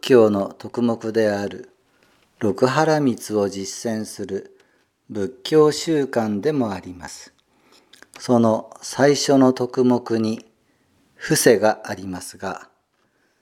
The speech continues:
曹洞宗の経典、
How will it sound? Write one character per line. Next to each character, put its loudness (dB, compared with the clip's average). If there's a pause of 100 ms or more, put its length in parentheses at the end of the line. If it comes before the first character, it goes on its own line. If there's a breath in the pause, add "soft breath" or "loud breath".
(260)
曹 4
洞 6
宗 -4
の -6
経 -4
典、 -8